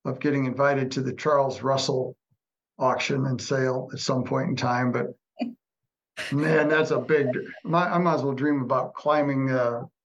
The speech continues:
Speaker 1: Mount Everest.
Speaker 2: Oh, no. <laughs>
Speaker 1: That's, the Charles Russell, uh, is a big, the C-, the C M Russell,
Speaker 2: Yeah.
Speaker 1: uh, show and sale. If you, if you don't know what that is,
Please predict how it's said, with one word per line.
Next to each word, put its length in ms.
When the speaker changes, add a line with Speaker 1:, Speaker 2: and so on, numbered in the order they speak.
Speaker 1:
Mount 260
Everest. 560
Speaker 2:
Oh, 520
no. 640
<laughs> 240
Speaker 1:
That's, 260
the 160
Charles 340
Russell, 440
uh, 200
is 160
a 60
big, 500
the 60
C-, 240
the 140
C 200
M 160
Russell, 460
Speaker 2:
Yeah. 240
Speaker 1:
uh, 80
show 320
and 120
sale. 440
If 120
you, 100
if 260
you 80
don't 140
know 80
what 180
that 180
is, 340